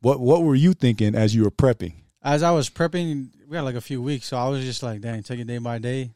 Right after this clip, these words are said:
Speaker 2: see how it goes."
Speaker 1: They told you in a couple, in a weeks before
Speaker 2: They
Speaker 1: that?
Speaker 2: didn't confirm it. They, not till when everybody, uh, Thursday night
Speaker 1: 'Cause the
Speaker 2: when
Speaker 1: me-,
Speaker 2: they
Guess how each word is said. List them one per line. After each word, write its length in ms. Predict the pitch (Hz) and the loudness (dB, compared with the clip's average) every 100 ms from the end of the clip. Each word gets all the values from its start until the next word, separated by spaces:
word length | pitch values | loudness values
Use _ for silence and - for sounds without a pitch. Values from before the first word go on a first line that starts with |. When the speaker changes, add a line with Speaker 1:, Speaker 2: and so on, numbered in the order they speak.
| _ _ | _ _
Speaker 2:
see 140 | 127 | -8
how 120 | 117 | -6
it 100 | 113 | -6
goes." 120 | 123 135 | -2 -2
Speaker 1:
They 80 | |
told 300 | 117 165 190 | 2 4 6
you 140 | 180 190 | 8 8
in 60 | 180 | 8
a 40 | |
couple, 280 | - 185 185 | 6 6 4
in 260 | 165 139 135 | 6 4 4
a 80 | 127 | 2
weeks 300 | 123 165 - - _ _ | 2 2 -2 -8 _ _
before 300 | 143 135 170 | -2 4 6
Speaker 2:
They 60 | 180 | 6
Speaker 1:
that? 120 | 208 | 6
Speaker 2:
didn't 180 | 208 147 | 2 -2
confirm 420 | 170 - 175 156 | -4 -2 -4 -2
it. 180 | 120 110 - _ _ | -4 -8 -20 _ _
They, 160 | 135 131 123 | -10 -10 -10
not 280 | 139 156 170 | -4 -2 0
till 420 | 175 156 131 110 - _ _ - | 2 2 2 -4 -12 _ _ -6
when 200 | 131 135 | 0 0
everybody, 440 | 147 151 156 143 131 | 0 0 -2 -4 -6
uh, 460 | 127 127 120 117 104 _ _ | -6 -4 -6 -8 -12 _ _
Thursday 300 | 139 143 127 | -8 -6 -6
night 260 | 120 113 101 _ | -6 -8 -12 _
Speaker 1:
'Cause 140 | 180 156 | -14 -6
the 60 | |
Speaker 2:
when 100 | 120 | -4
Speaker 1:
me-, 60 | |
Speaker 2:
they 40 | 117 | -2